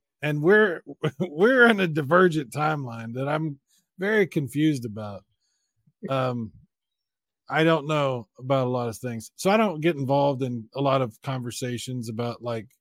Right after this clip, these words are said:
current events. I don't watch the news like I used to wa-, I don't ever watch the news anymore. Just, like,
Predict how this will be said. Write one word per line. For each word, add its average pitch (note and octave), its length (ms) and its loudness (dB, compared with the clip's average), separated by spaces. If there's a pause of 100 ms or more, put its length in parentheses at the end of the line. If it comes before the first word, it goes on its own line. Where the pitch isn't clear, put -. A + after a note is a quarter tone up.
(640)
current C3 420 -2
events. C3 680 -6
I C#3+ 80 -2
don't D3+ 180 -2
watch C#3 280 -2
the A#2 100 -10
news B2+ 480 -2
like C#3 180 -2
I C#3+ 60 -2
used C#3 320 -2
to C#3 80 -6
wa-, C#3 280 -2
I C#3 100 -6
don't A2+ 180 -4
ever C3+ 180 -2
watch G#2+ 320 -8
the G#2+ 80 -14
news G#2+ 320 -10
anymore. G2+ 400 -12
Just, A2+ 240 -8
like, B2 200 -2